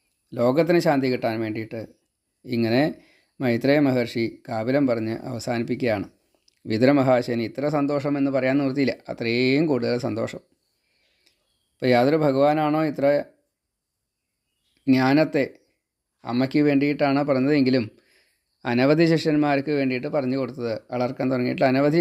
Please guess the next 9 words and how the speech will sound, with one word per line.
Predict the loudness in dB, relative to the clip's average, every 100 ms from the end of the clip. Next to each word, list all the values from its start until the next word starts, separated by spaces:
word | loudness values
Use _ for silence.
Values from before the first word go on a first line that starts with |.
| 2
ശി-, | 0 -4
ശിഷ്യന്മാർക്ക് | -6 -2 0 0 0 -2
പറഞ്ഞു | 0 2 2
കൊടുത്തതായിട്ടുള്ള | 0 0 -2 0 0 0
കപിലമൂർത്തിയുടെ | -2 -2 2 2 2 0 0 2 2
ഈ | 2 0 -8 _ _ _ _ -8
ആത്മോപദേശം | -8 -6 -6 -4 0 0 0 -8 -12 _ _ _ _
എത്ര | -18 -10 -6
കേട്ടാലും | -6 -4 0 2 0